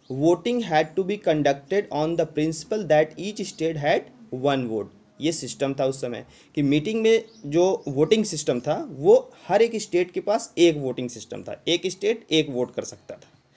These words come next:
ये चीज़ थर्ड स्टेट के लोगों को पसंद नहीं थी। पसंद क्यों नहीं थी? क्योंकि टैक्स पेयर कौन थे? सिर्फ केवल थर्ड स्टेट के लोग ही टैक्स पे करते थे, फर्स्ट और सेकंड स्टेट के, अ, लोग टैक्स पे नहीं करते थे।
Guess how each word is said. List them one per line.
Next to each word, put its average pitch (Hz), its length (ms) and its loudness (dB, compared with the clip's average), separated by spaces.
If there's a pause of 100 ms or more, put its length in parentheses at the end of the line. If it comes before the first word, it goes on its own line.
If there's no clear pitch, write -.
(320)
ये 170 200 0
चीज़ 226 540 -6
थर्ड 196 160 4
स्टेट 175 300 -2
के 185 100 -6
लोगों 139 260 0
को 160 160 -8
पसंद 185 360 -2 (380)
नहीं 120 300 -6
थी। 131 240 -12 (160)
पसंद 160 260 -4
क्यों 180 120 0
नहीं 185 120 -2
थी? 196 180 -4
क्योंकि 135 360 -4 (480)
टैक्स 139 220 2
पेयर 170 180 2
कौन 208 300 0
थे? 156 80 0
सिर्फ 120 200 -6 (260)
केवल 180 280 2 (600)
थर्ड 220 160 4
स्टेट 226 340 2
के 214 80 -2
लोग 180 180 2
ही 170 60 0
टैक्स 143 280 0
पे 127 120 -2
करते 110 340 -4
थे, 95 140 -12
फर्स्ट - 360 -4
और 180 140 0
सेकंड 160 340 -4
स्टेट 151 360 -6
के, - 20 -8
अ, 139 380 -4
लोग 180 320 0 (220)
टैक्स 170 240 0
पे 339 380 2 (180)
नहीं 156 340 -2
करते 175 320 0
थे। - 340 -6